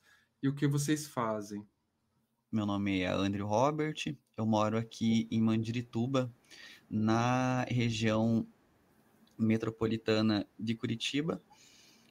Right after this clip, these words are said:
Speaker 2: e atualmente eu estou no doutorado em educação da Universidade Federal do Paraná. Minha pesquisa é em torno das masculinidades, sempre num tripé ali, corpo, é, gênero e masculinidades,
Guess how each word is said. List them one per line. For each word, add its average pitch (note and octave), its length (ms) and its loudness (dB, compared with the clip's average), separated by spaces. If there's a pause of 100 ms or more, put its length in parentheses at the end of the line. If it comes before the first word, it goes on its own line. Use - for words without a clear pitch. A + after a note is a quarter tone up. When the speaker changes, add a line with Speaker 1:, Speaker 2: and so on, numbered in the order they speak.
(140)
Speaker 2:
e C3 160 2
atualmente C#3 640 2
eu C#3 340 2
estou B2+ 460 0
no B2 260 2
doutorado A#2+ 760 0
em A2+ 100 2
educação A2 640 -2
da C#3 60 -2
Universidade G#2+ 480 0
Federal G#2 260 0
do G#2+ 80 -6
Paraná. G#2+ 480 2
Minha C#3+ 160 -4
pesquisa A#2 460 -6
é - 20 2
em A2 120 2
torno A2 520 0
das G#2+ 160 0
masculinidades, A2 760 0
sempre G#2 400 -8
num G#2 180 -2
tripé G#2 380 0
ali, G2+ 140 -2
corpo, A2+ 640 -4 (640)
é, G#2 200 -2
gênero A#2 360 2
e - 20 2
masculinidades, A2 920 0